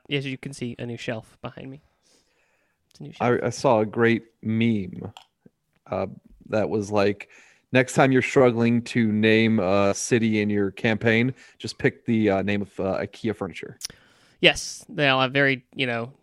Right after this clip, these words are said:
Speaker 1: Dutch, European sounding names, so it's kinda
Speaker 2: Yes.
Speaker 1: perfect.
Speaker 2: Yes.
Speaker 1: Uh, okay.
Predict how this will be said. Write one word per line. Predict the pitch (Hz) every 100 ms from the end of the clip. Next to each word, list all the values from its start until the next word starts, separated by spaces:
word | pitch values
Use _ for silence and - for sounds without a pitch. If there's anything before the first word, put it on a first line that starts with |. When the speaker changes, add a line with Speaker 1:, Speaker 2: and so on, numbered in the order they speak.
| -
Speaker 1:
Dutch, | 147 143 - - -
European | 143 135 - 143 135 131
sounding | 127 131 123 120 120
names, | 120 113 113 127
so | - - -
it's | -
kinda | - -
Speaker 2:
Yes. | -
Speaker 1:
perfect. | - - - - _ _ _ _ _ - _ -
Speaker 2:
Yes. | -
Speaker 1:
Uh, | 147 139 135 131 - _ 160 _ _ -
okay. | 208 123